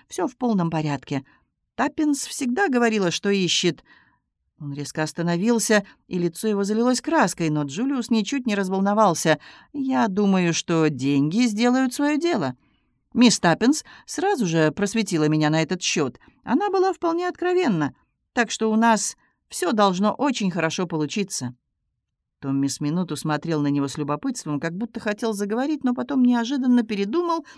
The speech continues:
и промолчал. «Таппинс и Джулиус, а почему бы и нет? Разве она не жаловалась на то, что не знает ни одного богача? Разве не заявляла открыто о своём намерении выйти замуж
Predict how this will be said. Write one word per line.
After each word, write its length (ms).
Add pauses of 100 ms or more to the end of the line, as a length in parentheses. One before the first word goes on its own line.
(120)
и 100
промолчал. 760 (640)
«Таппинс 460
и 20
Джулиус, 640 (220)
а 120
почему 340
бы 160
и 20
нет? 320 (500)
Разве 380
она 160
не 140
жаловалась 480
на 120
то, 140
что 160
не 140
знает 360
ни 120
одного 340
богача? 560 (560)
Разве 340
не 120
заявляла 480
открыто 400
о 40
своём 260
намерении 520
выйти 240
замуж 420